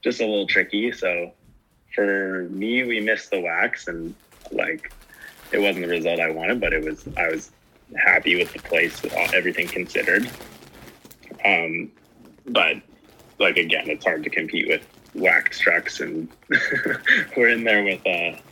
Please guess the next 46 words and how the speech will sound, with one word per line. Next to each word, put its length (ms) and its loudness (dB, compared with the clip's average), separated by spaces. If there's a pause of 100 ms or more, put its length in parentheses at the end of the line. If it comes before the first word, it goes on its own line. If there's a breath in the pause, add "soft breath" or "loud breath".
(320)
actually 300 2
Finn 280 0
Hoggins, 720 -4 (300)
um, 600 -6 (640)
wax 260 2
tech 200 2
was 120 -4
in 120 -6
the 60 -8
same 280 -6
room 240 -4
as 120 -6
us, 240 -6
and 180 -10 (560 loud breath)
he's 120 -8
like, 220 -4
"You 60 -4
guys 180 2
are 60 -4
doing 240 -4
pretty 180 -2
well." 360 -2
Plus, 460 -4
like, 220 -2 (400)
we're 180 2
all 160 2
testing 420 0
our 160 2
own 180 -4
skis 420 -2
in 100 -6
the 80 -4
morning. 420 0
<laughs> 60 0
You 80 2
know, 180 0
me 300 -2
and 140 -2
Nish 220 2
are 80 4
going 340 0
out 160 0
and, 100 -6
like, 240 0 (480 loud breath)
pounding 460 4
out 280 2